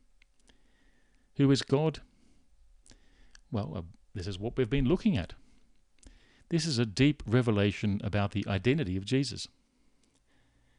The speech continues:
The Son of God is far more than little baby Jesus, no crying he makes, little baby Jesus in the manger with the animals,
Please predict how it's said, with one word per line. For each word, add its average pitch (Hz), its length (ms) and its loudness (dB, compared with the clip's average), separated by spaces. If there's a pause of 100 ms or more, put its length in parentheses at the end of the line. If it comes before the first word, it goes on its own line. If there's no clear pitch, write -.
(460)
The 120 100 0
Son 208 280 6
of 139 140 4
God 101 360 2
is 113 240 4
far 151 340 0
more 113 400 4
than 92 140 0
little 110 220 2
baby 98 320 0
Jesus, 82 540 -6 (640)
no 107 160 4
crying 113 380 0
he 113 120 2
makes, 101 520 -4 (760)
little 147 280 4
baby 156 340 4
Jesus 139 520 4
in 147 120 4
the 143 80 2
manger 120 460 4
with 135 140 -2
the 143 160 -4
animals, 87 580 -2